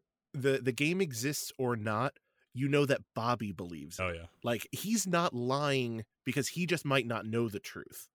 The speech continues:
Speaker 1: That's, that's kinda what they leave you on, and it's such a cool, it's not even a twist ending. It's just, like, this, this w-, weirdly captivating ending.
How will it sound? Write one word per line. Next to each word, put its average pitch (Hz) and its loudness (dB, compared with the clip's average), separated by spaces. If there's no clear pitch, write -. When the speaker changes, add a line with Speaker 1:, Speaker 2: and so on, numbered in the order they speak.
Speaker 1:
That's, 151 2
that's 139 2
kinda 143 2
what 123 2
they 110 0
leave 120 0
you 147 2
on, 156 2
and 127 0
it's 107 -4
such 139 0
a 131 0
cool, 131 0
it's 151 -10
not 233 -4
even 180 0
a 98 -8
twist - -2
ending. 92 -2
It's - -14
just, - -4
like, 113 0
this, - -6
this 120 -2
w-, 101 -12
weirdly 160 -2
captivating 110 -2
ending. 98 -6